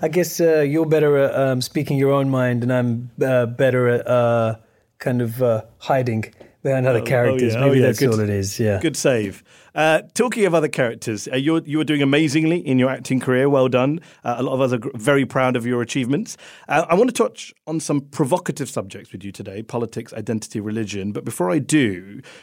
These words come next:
Speaker 2: you've got a new movie out. That's why you're in L A. I'm talking to you. You're in L A. I'm in D C. Venom. It's a Marvel movie. And as a Marvel fanboy, I'm very excited to see you in a Marvel movie now. Uh, you're the villain opposite Tom Hardy, who's in the anti-hero title role. Um,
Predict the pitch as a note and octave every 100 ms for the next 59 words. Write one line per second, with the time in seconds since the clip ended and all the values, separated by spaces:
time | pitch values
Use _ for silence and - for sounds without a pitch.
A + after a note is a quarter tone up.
0 | _ B2 A#2+ B2+ D#3 D3+ D3 C3 A2+ C#3
1 | - C3 - B2 A#2 A#2+ B2+ A#2+ A#2 A#2+
2 | A#2+ B2 A#2+ A2 A#2 A#2 A2+ A2+ A2+ A2
3 | A2 A2 A2 A#2+ A2+ D3 - - A2 G#2+
4 | D#3+ D3+ C3+ G3+ - - C#3+ D#3 E3 C#3
5 | C3 B2+ A#2 D3 C#3 A#2+ B2+ C3+ C3 C3+
6 | - B2+ B2+ A#2+ C3 A#2 A#2 B2+ B2 A2
7 | A2 - A#2 A2 G#2+ G#2+ G#2+ G#2+ G#2 G2+
8 | F#2+ G2 F#2 B2 - - - A2+ A2 C3
9 | C#3 C#3 B2 B2+ D#3 F3 F3 C#3+ C3 C3
10 | - C#3+ C3+ B2+ B2+ C3+ C#3+ C3 A#2 A#2
11 | - A#2+ B2 B2 A#2+ A#2+ A#2 A#2 A2 -
12 | A#2 A#2+ A2 G#2+ G#2 D3 F#3+ - - -
13 | C#3+ D#3+ D#3